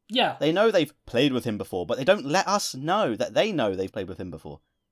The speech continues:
Speaker 1: Yeah.
Speaker 2: They show a poster. Toon Squad is already a thing, and Bugs wants to get them back together again instead of hunting for a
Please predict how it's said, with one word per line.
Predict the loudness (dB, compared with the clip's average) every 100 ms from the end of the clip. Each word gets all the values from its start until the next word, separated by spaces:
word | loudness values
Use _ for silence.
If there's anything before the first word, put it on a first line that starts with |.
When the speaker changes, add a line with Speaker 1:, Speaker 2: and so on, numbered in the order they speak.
| _
Speaker 1:
Yeah. | -6 -4 -4 -6 -8
Speaker 2:
They |
show | -4 -2 -2 -4
a | -4
poster. | 0 0 0 0 0 -4 _ _
Toon | -4 -2 -2
Squad | 0 2 2
is | 0
already | 0 0 2 0 -2
a |
thing, | -2 2 2 0 -10 -10 -6
and | -2
Bugs | 0 0
wants | -4 -6
to | -8 -8 _
get | -2 0
them | -2 -2
back | -2 -2 -4
together | -12 -2 0 0 -2
again | 0 0 0 -4
instead | -8 -4
of | -4 -2
hunting | -4 -4 -6
for | -4 -2 -2
a | -4